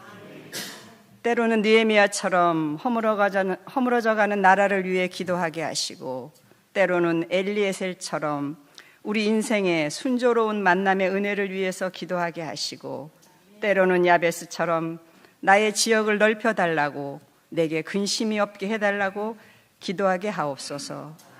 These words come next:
때로는 다니엘처럼 죽음 앞에서도 믿음을 저버리지 않는 믿음을 위해 기도하게 하옵소서. 분열의 극치에 다다른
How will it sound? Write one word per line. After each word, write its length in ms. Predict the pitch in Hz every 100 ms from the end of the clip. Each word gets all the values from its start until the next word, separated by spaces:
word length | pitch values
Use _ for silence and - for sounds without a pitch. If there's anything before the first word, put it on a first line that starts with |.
| - - -
때로는 460 | 269 254 247 233
다니엘처럼 1040 | 233 202 202 214 190 190 180 151 143 143 170 _ _ -
죽음 340 | - 170 175
앞에서도 640 | 160 - 185 160 156 160
믿음을 440 | 151 196 226 214 208
저버리지 640 | - 185 196 190 165 185
않는 500 | 175 165 160 156 156 - - -
믿음을 420 | 196 190 190 185
위해 320 | 170 175 190
기도하게 640 | 190 180 180 175 160 208
하옵소서. 800 | 202 156 147 - - - 160 170 202 202 - - - - - - _ -
분열의 420 | 214 233 233 233
극치에 400 | 233 214 240 214
다다른 580 | 214 196 190 185 175